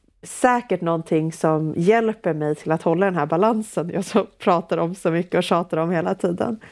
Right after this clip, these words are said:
Så, eh, ja, den är jätteviktig för mig och jag tror att alla människor skulle må bättre och vara snällare, både mot sig själv men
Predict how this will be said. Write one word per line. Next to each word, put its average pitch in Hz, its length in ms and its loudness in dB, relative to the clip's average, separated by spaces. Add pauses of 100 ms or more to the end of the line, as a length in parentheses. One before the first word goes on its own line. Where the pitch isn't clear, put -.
(400)
Så, 170 580 2 (360)
eh, - 280 -2 (300)
ja, 190 260 2
den 208 240 2
är 226 40 0
jätteviktig 208 640 0
för 170 120 -2
mig 156 320 -2
och 165 240 0
jag 185 300 2
tror 160 220 2
att 160 120 -2
alla 175 240 0
människor 160 520 0 (420)
skulle 170 680 2 (100)
må 226 300 2
bättre 196 600 -2 (380)
och 185 200 -2
vara 180 200 2
snällare, 220 640 0
både 226 260 2
mot 269 160 0
sig 208 100 -2
själv 170 380 -2
men 185 220 0